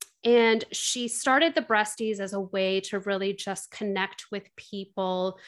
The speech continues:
again, like, create this community for women who were going through the same thing. Um,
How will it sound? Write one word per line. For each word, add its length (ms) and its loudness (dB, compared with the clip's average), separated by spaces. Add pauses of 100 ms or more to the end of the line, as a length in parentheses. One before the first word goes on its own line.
(200)
again, 360 2
like, 140 -6
create 380 -2
this 160 -4
community 560 2
for 220 -6
women 340 -2
who 140 -4
were 100 -4
going 340 0
through 260 -6
the 60 -8
same 320 -4 (200)
thing. 340 -8 (600)
Um, 420 0